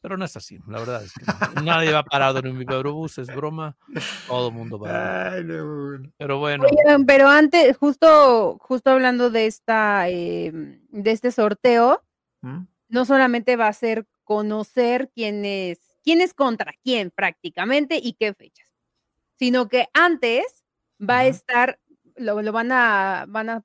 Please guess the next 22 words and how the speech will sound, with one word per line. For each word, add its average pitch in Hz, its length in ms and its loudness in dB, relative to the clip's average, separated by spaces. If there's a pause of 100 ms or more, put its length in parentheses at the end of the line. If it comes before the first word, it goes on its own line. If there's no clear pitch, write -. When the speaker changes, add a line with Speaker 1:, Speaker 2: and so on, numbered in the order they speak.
(120)
Speaker 3:
transmitir 214 480 -8
por 240 120 -6
televisión 226 720 -4
y 226 180 -12
quien 220 280 -6
va 240 300 0
a 247 140 0
amenizar, 247 840 -4
porque 208 220 -14
tendría 240 440 -4
que 294 100 -4
haber 220 220 -2
música 233 540 -4
también 190 300 -8
para 196 220 -2
la 254 160 -2
fifa 311 400 -6 (340)
o 190 60 -10
para 202 180 -2
Speaker 2:
Shakira. 196 140 -2
Speaker 3:
el 262 80 0
Mundial, 294 280 2